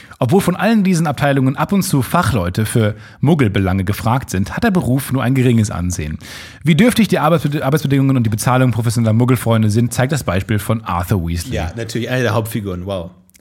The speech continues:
Speaker 1: Dementsprechend wird auch nicht viel für diesen Beruf verlangt.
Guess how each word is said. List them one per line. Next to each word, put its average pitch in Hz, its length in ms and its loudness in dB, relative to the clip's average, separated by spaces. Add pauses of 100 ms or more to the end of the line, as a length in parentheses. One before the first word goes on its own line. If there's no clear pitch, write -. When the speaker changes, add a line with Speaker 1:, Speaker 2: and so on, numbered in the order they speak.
(140)
Speaker 1:
Dementsprechend 160 520 2
wird 127 120 0
auch 120 140 0
nicht 156 220 0
viel 117 240 2
für 107 100 -4
diesen 98 220 -4
Beruf 90 220 -6
verlangt. 95 420 -2